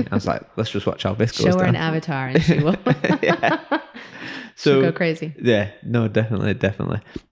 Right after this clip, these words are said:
Speaker 1: So a couple of these questions now are gonna get a bit deep.
Speaker 2: Okay.
Speaker 1: Um, and they're probably gonna need a bit longer answers because, well, they're deep questions. So I'll start with this first one.
Speaker 2: Mm-hmm.
Speaker 1: Do you even like yourself?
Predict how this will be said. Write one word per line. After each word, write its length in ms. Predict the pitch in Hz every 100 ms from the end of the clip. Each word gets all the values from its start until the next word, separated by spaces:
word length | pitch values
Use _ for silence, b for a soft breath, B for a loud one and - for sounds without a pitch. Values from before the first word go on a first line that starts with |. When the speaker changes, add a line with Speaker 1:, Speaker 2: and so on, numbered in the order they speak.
| _
Speaker 1:
So 220 | - 131
a 40 | - B B _
couple 140 | 170
of 40 | 170
these 120 | 151
questions 280 | 147 135 127
now 140 | 113
are 40 | 110
gonna 180 | 113
get 120 | 107 -
a 40 |
bit 160 | 87 -
deep. 260 | 92 - - _ _ _ _ - -
Speaker 2:
Okay. 260 | 147 185 - -
Speaker 1:
Um, 500 | 107 107 101 95 - b b b _ -
and 100 | 107
they're 80 | 107
probably 260 | 123 120
gonna 200 | 123 123
need 180 | 107 104
a 60 | 95
bit 180 | 98 78
longer 260 | 95 95
answers 340 | 92 107 107 110
because, 400 | 98 - 92 - _
well, 240 | 104 101 101 -
they're 80 |
deep 240 | - 107 -
questions. 520 | 107 135 107 101 - B B B B
So 120 | - 110
I'll 60 |
start 220 | 117 117 92
with 60 |
this 100 | 107
first 320 | - 95 92
one. 120 | 90 95 _ _ _ _ _ _ 180
Speaker 2:
Mm-hmm. 160 | 151 185 - _ _ b b _ _
Speaker 1:
Do 100 | 120
you 260 | 139 131 127
even 320 | 123 120 113
like 340 | 104 98 -
yourself? 680 | 98 92 - 104 95 -